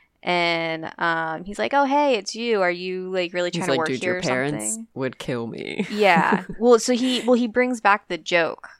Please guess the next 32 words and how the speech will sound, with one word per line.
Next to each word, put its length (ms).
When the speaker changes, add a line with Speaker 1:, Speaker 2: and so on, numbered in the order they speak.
Speaker 1:
about 300
working 280
at 100
the 60
Speaker 2:
Okay. 120
Speaker 1:
hotel, 580
and, 120
like, 220
that's 260
kinda 240
like 200
the, 260
"Hey, 260
I'm 120
a 80
nice 240
Speaker 2:
That's 60
Speaker 1:
guy. 220
You 140
Speaker 2:
funny. 80
Speaker 1:
can 140
trust 380
me. 400
Like, 380
I 120
kinda 200
wanna 180
be 100
your 160
friend" 380
Speaker 2:
Yeah. 60
Speaker 1:
moment. 500